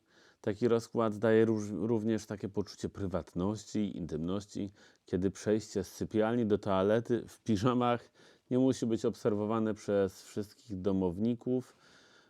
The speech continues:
no i ewentualnie ich gości. Pomieszczenia techniczne zazwyczaj umieszczone są po mało słonecznej stronie tej,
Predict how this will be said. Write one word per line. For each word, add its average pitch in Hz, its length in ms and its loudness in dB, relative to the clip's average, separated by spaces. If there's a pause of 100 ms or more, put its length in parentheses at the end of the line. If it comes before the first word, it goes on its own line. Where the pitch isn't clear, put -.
(160)
no 131 180 0
i 156 140 2
ewentualnie 117 920 2 (540)
ich 135 200 0
gości. 123 560 0 (1300)
Pomieszczenia 98 560 -2
techniczne 107 720 -2 (400)
zazwyczaj 123 680 0
umieszczone 101 720 -2
są 95 400 -4
po 90 140 -6
mało 101 360 2
słonecznej 98 640 -2
stronie 120 600 -2
tej, 87 440 -4